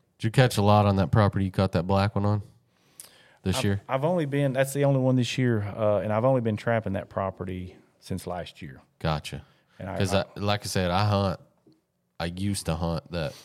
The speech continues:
Speaker 1: water tower property.
Speaker 2: Mm-hmm.
Speaker 1: And then, you know,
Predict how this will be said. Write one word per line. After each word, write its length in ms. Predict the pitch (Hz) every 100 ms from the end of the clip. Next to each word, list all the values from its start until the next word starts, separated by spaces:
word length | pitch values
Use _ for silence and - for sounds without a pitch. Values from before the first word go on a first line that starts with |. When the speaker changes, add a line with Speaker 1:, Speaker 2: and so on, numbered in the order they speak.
| -
Speaker 1:
water 320 | 85 85 82
tower 300 | 73 62 65
property. 560 | - - - 57 110 _ _
Speaker 2:
Mm-hmm. 220 | 85 82 85 - _ 90
Speaker 1:
And 180 | 90
then, 360 | 85 85 80 78 - _ _ _ -
you 160 | 87
know, 340 | 82 78 78